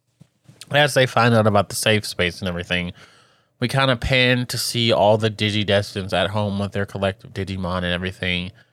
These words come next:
And T K notices that Palmon, you know, starts to glitch out. And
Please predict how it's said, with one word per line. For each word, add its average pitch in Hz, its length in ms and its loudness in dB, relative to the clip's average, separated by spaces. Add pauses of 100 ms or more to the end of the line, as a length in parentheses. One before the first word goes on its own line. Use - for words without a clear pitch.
(220)
And 110 500 2 (460)
T 202 200 0
K 170 220 0
notices 131 600 0
that 107 200 0
Palmon, 92 840 0 (380)
you 104 120 -4
know, 98 380 -2 (100)
starts 120 400 0
to 113 100 0
glitch 117 340 0
out. 120 260 -2 (380)
And 117 600 2